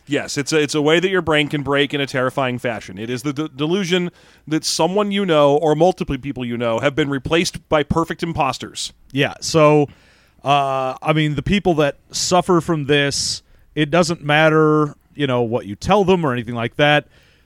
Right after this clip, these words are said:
Speaker 2: They'll, you know, you can wake up one morning, turn over, look at your wife or husband and be like, "Oh, uh, you're not the person I married," and not in the same way of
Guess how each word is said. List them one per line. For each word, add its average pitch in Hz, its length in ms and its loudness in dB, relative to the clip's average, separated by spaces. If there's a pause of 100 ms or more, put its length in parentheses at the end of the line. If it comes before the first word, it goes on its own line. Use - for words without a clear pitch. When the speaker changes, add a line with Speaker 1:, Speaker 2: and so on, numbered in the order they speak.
(100)
Speaker 2:
They'll, 143 680 2
you 147 100 -4
know, 127 120 -2
you 139 160 -2
can 131 180 -6
wake 143 240 2
up 151 180 4
one 139 180 0
morning, 131 480 -2
turn 147 240 -2
over, 139 260 4
look 135 160 2
at 143 120 4
your 131 640 0
wife 135 380 0
or 127 120 0
husband 131 340 0
and 123 80 -8
be 131 80 2
like, 131 180 2 (240)
"Oh, 165 300 6 (240)
uh, 151 340 4
you're 170 200 4
not 175 260 4
the 156 80 0
person 151 340 0
I 135 80 -2
married," 135 420 0
and 139 220 -2
not 151 240 0
in 147 160 -2
the 139 160 -2
same 143 300 -4
way 139 200 0
of 127 220 -2